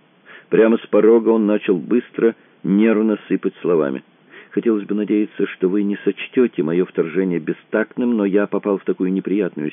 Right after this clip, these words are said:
ситуацию, что просто не мог ждать вашего сообщения». Сесть Синтия ему не предложила.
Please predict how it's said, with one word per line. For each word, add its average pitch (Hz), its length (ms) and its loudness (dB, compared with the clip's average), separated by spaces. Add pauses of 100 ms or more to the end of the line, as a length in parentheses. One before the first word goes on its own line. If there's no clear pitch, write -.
ситуацию, 101 500 -2
что - 160 -6
просто - 360 -4
не 101 120 -2
мог 98 300 -2
ждать 117 340 -4
вашего 78 460 -4
сообщения». - 480 -10 (1800)
Сесть 135 260 6 (280)
Синтия 123 400 -2
ему 92 340 0
не 92 160 0
предложила. 64 580 -4